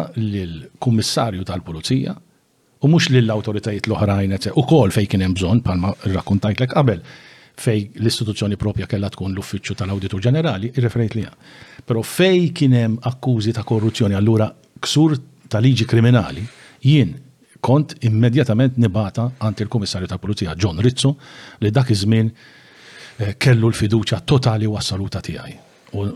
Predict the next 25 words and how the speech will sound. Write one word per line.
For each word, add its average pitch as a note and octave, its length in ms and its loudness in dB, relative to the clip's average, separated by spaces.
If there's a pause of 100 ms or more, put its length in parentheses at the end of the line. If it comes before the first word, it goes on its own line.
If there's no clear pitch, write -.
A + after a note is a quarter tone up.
(220)
John A2 320 4
kien C#3 240 4
fuq - 160 -4
programm G2+ 380 0
tiegħek C3+ 260 0
u G#2 80 -2
dan G2 160 -2
affarijiet A2+ 380 2
qalhom, D2 500 -2
qal D#2 320 -4
li F2+ 300 0
jien A2 180 8
l-istruzzjonijiet D3+ 720 2
tiegħi A#2 320 -2
lilu D#3+ 320 0
kienu C#3 300 2
jkunu C3+ 340 2
dejjem E3 320 2
ma F#3+ 160 2
jinteressanix F3+ 800 -2
min G#2 160 0
hu, B2 160 2 (500)
U A3 180 6
min G3+ 200 4
hu C3 120 2